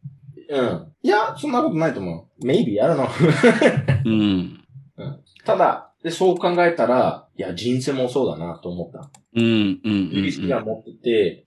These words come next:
Speaker 1: 持ってるとずっと思ってる。まあ、考えたことない人もいると思うんだけどね。
Speaker 2: うん。
Speaker 1: あの、でもさ、結局、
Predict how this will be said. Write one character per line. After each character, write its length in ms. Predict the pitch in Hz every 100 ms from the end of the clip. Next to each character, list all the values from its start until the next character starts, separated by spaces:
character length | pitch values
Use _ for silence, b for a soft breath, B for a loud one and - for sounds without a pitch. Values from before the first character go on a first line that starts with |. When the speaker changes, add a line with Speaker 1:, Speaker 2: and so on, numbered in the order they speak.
| -
Speaker 1:
持 160 | 120
っ 40 | 120
て 100 | 120
る 180 | 90 -
と 80 |
ず 400 | 73 - 104 107 104
っ 20 |
と 100 | 98
思 200 | 95 -
っ 40 |
て 60 | 95
る。 200 | - _ B B _
ま 120 | 147
あ、 40 | -
考 140 | 127 147
え 60 | 170
た 120 | 147
こ 80 | 143
と 80 |
な 100 | 135
い 40 | 123
人 180 | - 127
も 160 | -
い 40 | 101
る 120 | 95
と 80 | 87
思 140 | 90
う 20 |
ん 20 | 90
だ 80 |
け 60 | -
ど 140 | 80 -
ね。 220 | 143 - -
Speaker 2:
う 80 | 107
ん。 40 |
Speaker 1:
あ 140 | 95 87
の、 100 | - - B B _
で 80 | 101
も 60 | 98
さ、 180 | - -
結 160 | 120 120
局、 400 | 139 113 101